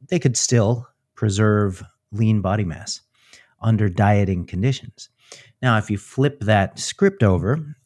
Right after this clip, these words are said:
and, uh, somebody wants to maximize muscle gain and they only eat one meal a day, it's not only gonna have, um, physiological challenges in terms of, uh, muscle growth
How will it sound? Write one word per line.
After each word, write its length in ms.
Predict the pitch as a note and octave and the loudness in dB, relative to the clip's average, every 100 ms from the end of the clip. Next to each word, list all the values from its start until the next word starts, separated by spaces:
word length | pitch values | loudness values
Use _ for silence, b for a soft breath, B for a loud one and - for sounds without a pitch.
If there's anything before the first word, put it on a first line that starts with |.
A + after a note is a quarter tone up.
| - | -4
and, 560 | G#2+ G2+ G2+ G2 F#2+ | 0 2 2 0 0
uh, 500 | G2+ - G#2+ F#2+ F#2+ | -2 0 2 4 2
somebody 420 | - B2 A#2 A2+ | 0 0 2 2
wants 320 | G#2 A2 A2 - | 2 0 -2 -2
to 100 | G#2+ | 0
maximize 680 | G#2 G2+ - G#2+ G2+ F#2 | 2 0 0 0 0 0
muscle 320 | A2+ C3 A2 | 0 0 -2
gain 360 | G2 F2+ F2+ A#2+ _ _ _ _ _ - | -4 -4 -4 -6 _ _ _ _ _ 0
and 180 | A2+ | 2
they 140 | A2 A2+ | 4 4
only 200 | A2 A2 | 4 4
eat 160 | A#2 | 2
one 240 | G2+ A2+ A2 | 2 2 4
meal 180 | A2 G#2 | 2 2
a 60 | |
day, 380 | G2+ C#3+ G#2 G#2 b b b | 2 0 0 -4 b b b
it's 180 | C3 - | -10 -2
not 160 | G3+ G3 | 2 4
only 240 | F3 D3+ | 2 2
gonna 180 | C3+ B2 | 4 4
have, 520 | A#2+ A#2 A2+ G2 F#2+ - | 6 4 2 0 -10 -6
um, 460 | A2+ G#2+ G2+ F#2+ F2+ _ _ _ _ - b b b _ | -2 0 0 -4 -8 _ _ _ _ -20 b b b _
physiological 920 | - D#3+ C3 B2+ A#2 A#2 A#2 A2 G#2 | -4 0 4 6 6 4 4 0 -4
challenges 680 | F#2+ - A2+ A2+ G#2 F#2+ F2+ | -6 -2 2 2 2 0 -2
in 100 | G2+ | -2
terms 540 | F#2+ A2 G#2 G2+ G2 - | -4 -2 0 0 -2 -6
of, 360 | G#2 G#2 F#2 - | -4 -2 -2 -4
uh, 280 | F#2+ F2+ F2 | -4 -4 -4
muscle 440 | A2 A#2+ - G2+ | 0 0 0 -6
growth 640 | F#2+ G2 F2+ G#2 B2 - | -4 -4 -2 -2 -4 -12